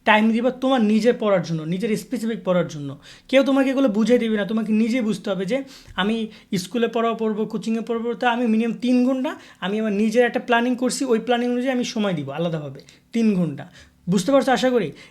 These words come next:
এরপর তোমরা কী করবা? এরপর তোমরা দীর্ঘমেয়াদী রুটিন তৈরি করবা। যেমন তুমি আপাতত এখন থেকে রুটিন তৈরি করবা ঈদ পর্যন্ত, যে আমি তিন মাসে এটা রুটিন তৈরি করব, তিন মাসে আমি সবগুলো বই একবার শেষ করব।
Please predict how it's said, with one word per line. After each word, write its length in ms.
এরপর 220
তোমরা 240
কী 140
করবা? 260
এরপর 180
তোমরা 440
দীর্ঘমেয়াদী 500
রুটিন 320
তৈরি 200
করবা। 340
যেমন 240
তুমি 220
আপাতত 500
এখন 300
থেকে 160
রুটিন 220
তৈরি 180
করবা 260
ঈদ 140
পর্যন্ত, 440
যে 160
আমি 180
তিন 300
মাসে 220
এটা 120
রুটিন 220
তৈরি 180
করব, 300
তিন 220
মাসে 240
আমি 140
সবগুলো 520
বই 120
একবার 200
শেষ 220
করব। 320